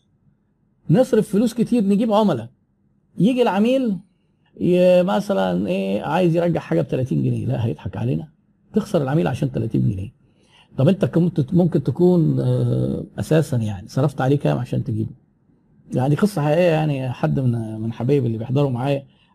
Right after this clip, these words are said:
م-، ماسك له انا موضوع ال تلاتين جنيه ده، لان هو بيحكي لي موقف وكان حاسس ان هو <laughs> على حق تمامًا. هو مخزن ادويه وبيبيع لصيدليات، وبعدين دكتور طلب منه، آه، علبه، ما اعرفش، لقى فيها مشكله عايز يغيرها، فالراجل قال له: "لا، هو النظام" وبتاع.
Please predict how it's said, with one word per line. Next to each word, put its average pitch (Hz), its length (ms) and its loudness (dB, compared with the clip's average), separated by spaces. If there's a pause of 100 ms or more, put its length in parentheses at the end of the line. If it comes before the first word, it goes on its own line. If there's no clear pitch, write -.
م-، 117 180 -6
ماسك 123 260 0
له 147 60 2
انا 143 80 2
موضوع 131 280 0
ال 135 80 -4
تلاتين 123 360 0
جنيه 131 200 0
ده، 139 140 0
لان 127 240 0
هو 143 100 0
بيحكي 123 280 -2
لي 139 60 2
موقف 131 380 -2
وكان 123 400 -2
حاسس 131 300 -2
ان 117 100 -2
هو 135 480 -2 (840)
<laughs> - 880 -10
على 127 300 0
حق - 260 -4
تمامًا. 139 440 0 (440)
هو - 220 4
مخزن 208 320 2
ادويه 180 280 2
وبيبيع 165 320 2
لصيدليات، 143 720 -2 (680)
وبعدين 165 720 2
دكتور 165 360 2
طلب 151 240 0
منه، 139 640 0
آه، 120 600 -6
علبه، 135 420 0
ما 120 80 -4
اعرفش، 127 280 -6
لقى 139 140 -2
فيها 139 160 -2
مشكله 127 300 -2
عايز 131 200 0
يغيرها، 135 280 -2
فالراجل 135 400 0
قال 143 140 0
له: 127 60 0
"لا، 139 200 -4
هو 120 240 -4
النظام" 120 460 0
وبتاع. 131 380 -6